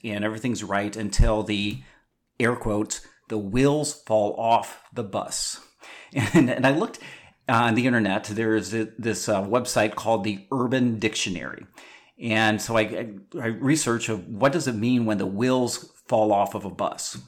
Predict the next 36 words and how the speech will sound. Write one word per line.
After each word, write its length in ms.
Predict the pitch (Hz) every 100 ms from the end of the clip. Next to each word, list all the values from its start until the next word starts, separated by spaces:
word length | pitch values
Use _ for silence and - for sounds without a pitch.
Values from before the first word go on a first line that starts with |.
| _
And 320 | 113 107 98
basically 480 | 104 156 123 - 123
what 160 | 113 104
it 80 |
says 340 | 101 123 117 107 -
under 440 | 113 110 98 104 - 110
this 400 | 101 98 - -
Urban 400 | 127 135 127 104
Dictionary 720 | 123 - 107 95 92 101 98 - - -
in 120 | 110
the 100 | 113
internet, 380 | 117 101 98 104
it 100 | -
says, 300 | 110 101 -
"It's 160 | 131
a 60 | 104
situation 920 | - 190 190 - 139 113 104 120 104
where 140 | 107
things 400 | 101 - 139 160
get 180 | - 123
going 280 | - 117 110
so 320 | 101 - 139
fast 560 | 156 98 73 71 - - _ _ - _ _
or 180 | 120 110
are 120 | 104
so 340 | - - 147
bad 460 | 143 110 73 69 - _ _ _ -
that 120 | 110
the 100 | 117
entire 580 | 107 - 131 151 151 -
operation, 1000 | - - 113 113 120 135 127 135 135 -
project, 580 | - 120 123 104 104 -
or 180 | 135 127
relationships 920 | 131 135 139 143 107 - 104 98 - - - -
falls 480 | - - 113 139 156
apart 460 | - - 123 117